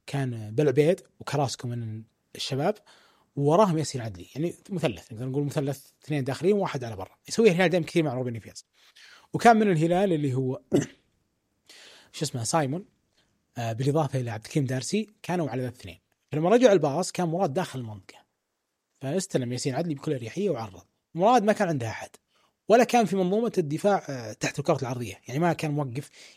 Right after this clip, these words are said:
يشيل كرة عرضية، لأنه سافيتش اللي وصل للمكان إنه كويس بالراس فداخل هنا، فكان المفروض إنه يلعب هو المان على ياسين عدلي فتأخر. وهنا توقف وتقول،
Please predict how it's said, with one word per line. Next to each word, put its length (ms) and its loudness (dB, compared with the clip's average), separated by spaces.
يشيل 180 0
كرة 120 -4
عرضية، 200 -6
لأنه 180 -4
سافيتش 340 0
اللي 100 0
وصل 240 -2
للمكان 360 -6
إنه 100 -2
كويس 280 6
بالراس 240 -2
فداخل 320 -4
هنا، 200 -12
فكان 200 6
المفروض 240 2
إنه 120 2
يلعب 280 2
هو 80 4
المان 480 -2
على 160 -8
ياسين 220 -10
عدلي 220 -14
فتأخر. 460 -10
وهنا 380 2
توقف 600 0
وتقول، 460 -4